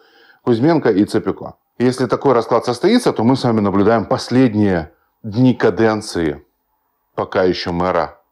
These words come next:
Степана Цепюка. Двадцать процентов это количество, которое практически не отыгрывается.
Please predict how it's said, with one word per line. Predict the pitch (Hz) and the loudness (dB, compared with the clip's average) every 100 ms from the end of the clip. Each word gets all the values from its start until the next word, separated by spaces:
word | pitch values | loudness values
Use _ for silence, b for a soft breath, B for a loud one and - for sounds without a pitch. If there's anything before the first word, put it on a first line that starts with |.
| _ _ _ _ | _ _ _ _
Степана | - - - 73 73 | -12 -8 -8 -8 -12
Цепюка. | - 65 78 76 - _ _ _ - | -14 -16 -18 -18 -20 _ _ _ -8
Двадцать | 107 135 127 117 | -2 0 -2 -4
процентов | 113 123 107 101 b b b - | -8 -6 -8 -10 b b b -10
это | 107 | -6
количество, | - 120 113 110 | -2 -2 -2 -6
которое | 95 101 101 98 | -6 -4 0 0
практически | 95 95 95 - - | 0 -6 -8 -6 -4
не | 95 98 | -2 -2
отыгрывается. | - 76 73 69 73 82 | -4 -4 -4 -4 -10 -16